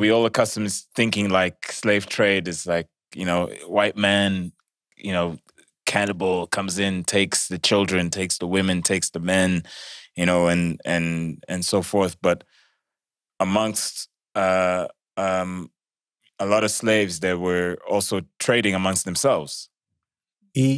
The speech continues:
Speaker 2: e
Speaker 1: Yeah.
Speaker 2: africanos, Africans
Speaker 1: Yeah.
Speaker 2: also went to Europe to capture slaves as well,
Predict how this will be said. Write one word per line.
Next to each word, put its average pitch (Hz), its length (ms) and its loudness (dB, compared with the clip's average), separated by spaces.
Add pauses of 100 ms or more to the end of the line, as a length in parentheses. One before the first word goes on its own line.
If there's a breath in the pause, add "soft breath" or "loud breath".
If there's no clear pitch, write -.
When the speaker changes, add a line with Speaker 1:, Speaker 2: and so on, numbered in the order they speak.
Speaker 2:
e 131 160 2
Speaker 1:
Yeah. 135 120 4
Speaker 2:
africanos, 135 840 0
Africans 135 640 0
Speaker 1:
Yeah. - 800 -6
Speaker 2:
also 143 340 2 (440)
went 131 260 4
to 135 80 0 (160)
Europe 151 260 2 (500)
to 123 80 -8
capture 139 380 0
slaves 117 720 -2
as 120 220 0
well, 117 180 2